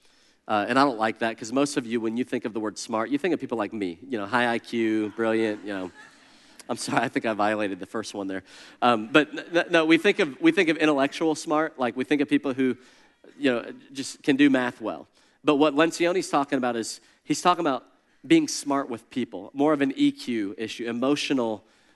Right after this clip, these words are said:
smart, you know, where I, I just, you learn how to treat people right. What he says is, in the context of a team, smart simply refers to a person's common sense about people.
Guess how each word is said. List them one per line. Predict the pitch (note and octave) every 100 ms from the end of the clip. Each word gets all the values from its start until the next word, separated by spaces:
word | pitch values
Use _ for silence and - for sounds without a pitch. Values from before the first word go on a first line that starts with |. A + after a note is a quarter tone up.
| _
smart, | - - C3+ G#2 - -
you | B2
know, | A#2
where | C3
I, | C3+ C#3+
I | C#3
just, | C#3+ D#3 -
you | D3 C3+
learn | B2+ D#3 F3
how | D3 C#3 C3+ B2+ _ _ -
to | C#3+
treat | - D#3 C#3
people | C#3 C3+
right. | A#2+ A2+
What | B2+
he | C#3 F#3+
says | - D3 C3
is, | C3 G#2 - _ _ _ _ _ _ -
in | C#3+
the | C#3
context | C3+ E3 E3 D3 -
of | A#2+
a | A2
team, | - D3 C3 A2+ - _ _ _
smart | - - D#3 D#3+ C#3
simply | - D#3 D3+ D#3+
refers | C#3+ C#3+ C3+
to | C3+
a |
person's | - C#3 B2+ A2+
common | - C#3+ D3 C3
sense | - B2+ D3+ - - - _ _ _ -
about | B2+ A#2+ -
people. | - C3 F2 -